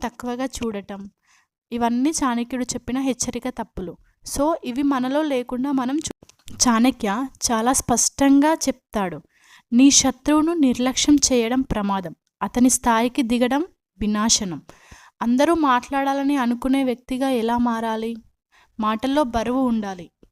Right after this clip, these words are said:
ఎక్కువ మాట్లాడేవారు కాదు, అవసరమైనప్పుడు మాట్లాడేవాడు గొప్పవాడు. భాగోద్వేగాలపై నియంత్రణ. కోపాన్ని చూపినవాడు బలహీనుడు, కోపాన్ని నియంత్రించినవాడు నాయకుడు.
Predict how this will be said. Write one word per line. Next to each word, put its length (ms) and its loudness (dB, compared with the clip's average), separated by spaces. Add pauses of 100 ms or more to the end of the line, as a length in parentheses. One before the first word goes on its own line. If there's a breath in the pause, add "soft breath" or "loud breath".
(160)
ఎక్కువ 340 2
మాట్లాడేవారు 800 4 (100)
కాదు, 240 -4 (300)
అవసరమైనప్పుడు 840 2 (140)
మాట్లాడేవాడు 680 0 (120)
గొప్పవాడు. 520 -2 (540 soft breath)
భాగోద్వేగాలపై 1120 4 (120)
నియంత్రణ. 480 0 (680)
కోపాన్ని 440 8 (100)
చూపినవాడు 640 4 (100)
బలహీనుడు, 600 2 (400)
కోపాన్ని 440 6
నియంత్రించినవాడు 1000 6 (120)
నాయకుడు. 480 -6